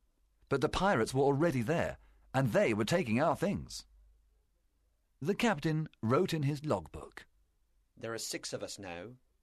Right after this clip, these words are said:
Speaker 2: Captain Smollett, Doctor Livesey, Abraham Gray, Squire Trelawney, John Hunter, and Richard Joyce. We came to this stockade on Treasure Island,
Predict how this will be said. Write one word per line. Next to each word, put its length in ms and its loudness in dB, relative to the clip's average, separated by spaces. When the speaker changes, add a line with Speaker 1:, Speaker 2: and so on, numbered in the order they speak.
Speaker 2:
Captain 320 -8
Smollett, 540 -8
Doctor 280 -6
Livesey, 460 -8
Abraham 400 -4
Gray, 420 -2
Squire 340 -2
Trelawney, 640 -4
John 280 -2
Hunter, 540 -8
and 140 -18
Richard 260 -12
Joyce. 520 -10
We 80 -12
came 260 -2
to 80 -4
this 160 -6
stockade 540 -6
on 200 -6
Treasure 400 -4
Island, 480 -8